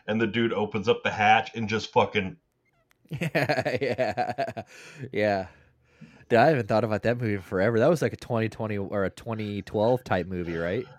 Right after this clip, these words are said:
Speaker 1: Yeah, there was
Speaker 2: Like, end
Speaker 1: that
Speaker 2: of the
Speaker 1: era
Speaker 2: world type
Speaker 1: of,
Speaker 2: thing?
Speaker 1: like, disaster movies.
Speaker 2: Hell yeah. And then it didn't happen, so we just quit making 'em. <laughs>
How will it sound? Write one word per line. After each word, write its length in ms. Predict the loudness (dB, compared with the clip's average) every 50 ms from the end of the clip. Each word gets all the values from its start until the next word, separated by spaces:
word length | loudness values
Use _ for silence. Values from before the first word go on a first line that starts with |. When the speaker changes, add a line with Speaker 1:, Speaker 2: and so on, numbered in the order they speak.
| -20 -20 _ _ -20 -20 -20 _ _ -4
Speaker 1:
Yeah, 560 | 2 4 6 6 6 6 6 4 2 0 -6 -2
there 160 | -2 0 0
was 140 | 0 0 0
Speaker 2:
Like, 80 | 0 0
end 0 |
Speaker 1:
that 20 |
Speaker 2:
of 40 | 2
the 60 | 2
Speaker 1:
era 240 | 2 2 4 4 4
Speaker 2:
world 120 | 2 2 0
type 100 | -2 -4
Speaker 1:
of, 80 | -4
Speaker 2:
thing? 140 | -6 -4 -4
Speaker 1:
like, 180 | -4 -4 -4 -2
disaster 600 | -4 -4 0 2 2 2 2 0 -4 -8 -10 -10
movies. 560 | -8 -8 -8 -8 -8 -8 -8 -8 -8 -10 -16 -18 -20 _ _ _ _ _ _ _ _ _ _ _ _ _ -20 _
Speaker 2:
Hell 240 | -10 -8 -6 -6 -6
yeah. 260 | -6 -8 -8 -10 -12 -14 _ _ _ _ _ _ -12
And 100 | -6 -4
then 120 | -2 -2
it 60 | -2 -2
didn't 180 | -2 -2 -2 -2
happen, 400 | -2 0 0 0 0 -2 -6 -6
so 140 | -6 -6
we 100 | -4 -4
just 180 | -4 -6 -12 -8
quit 180 | -8 -8 -6 -6
making 320 | -8 -10 -10 -10 -12 -16
'em. 120 | -16 -18 -16
<laughs> 60 | -14